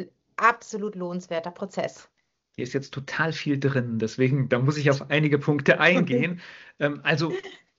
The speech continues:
Speaker 2: ein, ein, ein Autor, der nicht eine, sag ich mal, nationale Popularität hat oder vielleicht in einem regionalen Markt eine, eine bestimmte Popularität hat, gehört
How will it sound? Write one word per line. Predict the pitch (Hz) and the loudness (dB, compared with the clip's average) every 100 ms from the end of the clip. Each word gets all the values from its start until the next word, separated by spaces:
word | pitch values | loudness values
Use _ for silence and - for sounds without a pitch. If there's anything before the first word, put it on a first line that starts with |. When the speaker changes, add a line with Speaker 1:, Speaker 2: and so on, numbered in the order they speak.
| _ | _
Speaker 2:
ein, | 139 151 143 | -4 -4 -4
ein, | 143 139 - | -6 -6 -6
ein | 143 135 | -6 -2
Autor, | 131 156 160 123 113 | 0 0 0 -4 -4
der | 120 127 120 | -2 -2 -2
nicht | 123 139 147 - - - | -2 -2 -4 -10 -18 -4
eine, | 123 131 135 127 120 127 | 0 2 4 2 0 -6
sag | 110 127 | -8 -6
ich | 135 | -2
mal, | 123 | 0
nationale | 120 131 139 - 131 123 120 127 127 123 | 0 -2 -2 0 0 0 0 2 2 2
Popularität | - 127 131 127 113 127 127 135 143 143 | 0 -2 2 2 2 -2 0 4 4 4
hat | 131 - | 0 2
oder | 139 | 2
vielleicht | 139 131 120 156 139 143 | 4 2 2 0 0 0
in | |
einem | 139 135 131 | 2 4 4
regionalen | 123 - 143 143 143 131 131 135 131 | 2 0 0 4 4 6 6 4 4
Markt | 123 135 135 - | 4 0 -2 -8
eine, | - 131 131 127 | -2 2 4 4
eine | 131 131 | 2 2
bestimmte | 131 131 - 147 151 135 | 2 2 4 4 6 4
Popularität | 135 131 135 127 123 120 131 131 | 2 0 2 2 0 2 2 2
hat, | 120 - - - - | 0 -4 -14 -16 -4
gehört | - 127 131 143 - | 2 6 6 6 2